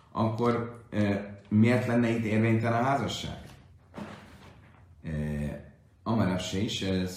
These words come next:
Széfa Szan, Rabbi Akiva, de Amar Én Kidusin, Tőszim Hajavi Láb. Rav Sheshes pró-, <coughs> bepróbálkozik egy magyarázattal, és ő azt mondja, ö,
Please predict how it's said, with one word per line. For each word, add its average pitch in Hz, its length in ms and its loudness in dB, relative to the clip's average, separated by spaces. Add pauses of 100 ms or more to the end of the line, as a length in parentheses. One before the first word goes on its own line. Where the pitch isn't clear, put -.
(140)
Széfa 120 720 -4
Szan, 120 720 0
Rabbi 90 280 0
Akiva, 120 360 -2
de 110 120 0
Amar 90 240 2
Én 92 160 2
Kidusin, 113 460 -2
Tőszim 90 380 -2
Hajavi 98 360 0
Láb. - 420 2 (1000)
Rav 110 80 -2
Sheshes 220 400 4
pró-, 175 260 4 (240)
<coughs> 202 180 6
bepróbálkozik 113 800 2
egy 101 100 -2
magyarázattal, 95 720 2
és 135 140 -6
ő 151 40 0
azt 151 200 0
mondja, - 580 0 (420)
ö, 95 340 2